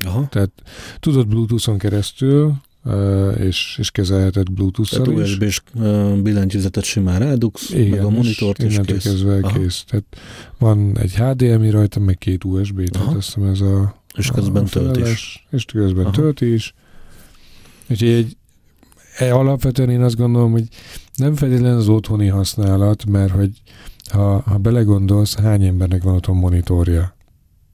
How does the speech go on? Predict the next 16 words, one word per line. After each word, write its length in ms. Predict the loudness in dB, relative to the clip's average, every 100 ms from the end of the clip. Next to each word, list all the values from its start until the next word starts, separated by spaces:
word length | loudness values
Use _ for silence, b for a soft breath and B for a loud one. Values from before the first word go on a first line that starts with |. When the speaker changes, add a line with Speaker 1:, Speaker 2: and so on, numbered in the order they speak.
| -8
Speaker 2:
Tehát 200 | -8 -4
kétezer-tizenhét, 1160 | -2 0 0 0 0 2 2 4 2 0 -8 -20 B B B B
amikor, 520 | -2 0 0 0 0 0 -2
amikor 200 | -2 0
eljutottunk, 480 | 0 0 0 0 0
Speaker 1:
Hát 260 | 0 -2
a 100 | -2
Speaker 2:
ha 80 | -2
Speaker 1:
Snapchat 540 | 0 0 0 -2 -2 -2
usereknél 480 | -2 -2 -2 -2
többen 360 | -2 -2 0 0
vannak. 360 | 0 0 0 0 -2 -2 -2 0 -2
Speaker 2:
<laughs> 520 | -2 -6 -8 _ -12
Hát 100 | -4 -2
nem 240 | -2 -2
biztos. 520 | -4 -6 -10 -12 -14